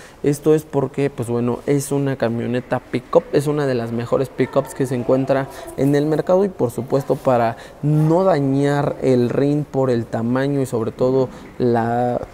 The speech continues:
camioneta es muy robusta y por los terrenos en la que lo utilizan, eh, es por eso el gran tamaño de la cama.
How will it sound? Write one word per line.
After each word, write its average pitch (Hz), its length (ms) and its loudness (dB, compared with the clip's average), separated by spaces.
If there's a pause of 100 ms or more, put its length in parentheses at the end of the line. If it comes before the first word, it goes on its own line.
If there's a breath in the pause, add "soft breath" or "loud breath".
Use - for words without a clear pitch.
(320)
camioneta 131 520 4
es - 120 0
muy 151 420 4
robusta 127 680 2 (340 loud breath)
y 127 160 2
por 127 300 2
los 120 180 2
terrenos 139 640 2
en 127 220 2
la 117 140 -2
que - 140 -2
lo 123 160 2
utilizan, 147 600 0 (340 loud breath)
eh, 139 160 4 (340 loud breath)
es 156 160 6
por 143 240 4
eso 151 400 4
el 123 240 4
gran 143 340 2
tamaño 127 380 2
de 120 100 0
la 127 140 0
cama. 151 360 -2